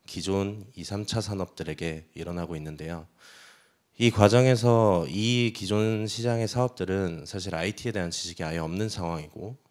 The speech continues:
이런 경우에는 어떻게 채용을 해야 할지, 어떻게 시스템을 구축해야 될지에 대한 고민이나,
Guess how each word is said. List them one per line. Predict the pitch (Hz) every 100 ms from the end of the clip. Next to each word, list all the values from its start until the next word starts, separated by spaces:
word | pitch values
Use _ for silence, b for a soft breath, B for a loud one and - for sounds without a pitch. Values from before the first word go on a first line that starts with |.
| _ -
이런 | 90 92
경우에는 | 90 87 87 87 123 151 B B B -
어떻게 | 87 117 -
채용을 | 117 127 123 113 104
해야 | 104
할지, | 104 85 - 73 76 82
어떻게 | 80 92 - 95
시스템을 | - 104 - 92 85
구축해야 | - - - 95 92
될지에 | 87 - 85
대한 | 85 78 76
고민이나, | - 82 85 78 85 110